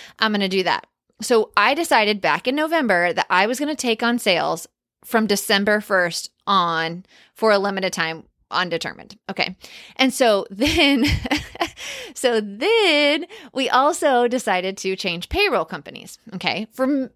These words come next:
many, many reasons, nothing was really wrong with our other payroll company, but we decided to make a change, just better user experience, everything, all, just lots of reasons. And so my husband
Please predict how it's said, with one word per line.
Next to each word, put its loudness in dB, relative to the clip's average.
many, 0
many 4
reasons, 2
nothing 0
was -2
really 0
wrong -4
with -6
our -2
other 4
payroll 2
company, 0
but 2
we -2
decided -2
to -4
make -6
a -6
change, 0
just -4
better 2
user 0
experience, 0
everything, -4
all, -2
just -8
lots 0
of -6
reasons. -10
And 4
so 2
my -2
husband 0